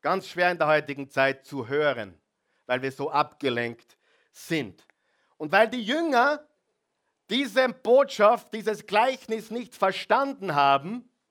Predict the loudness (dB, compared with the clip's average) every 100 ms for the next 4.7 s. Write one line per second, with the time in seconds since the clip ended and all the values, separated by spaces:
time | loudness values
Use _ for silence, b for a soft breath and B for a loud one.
0 | _ _ _ _ _ _ -2 -2 -2 -6
1 | -6 -8 -10 -6 -6 -6 -8 -6 -2 -2
2 | 0 0 0 0 4 6 4 -2 -4 -2
3 | 2 2 2 -4 -6 -6 -4 -4 -2 -4
4 | -4 -8 -10 -6 -6 -8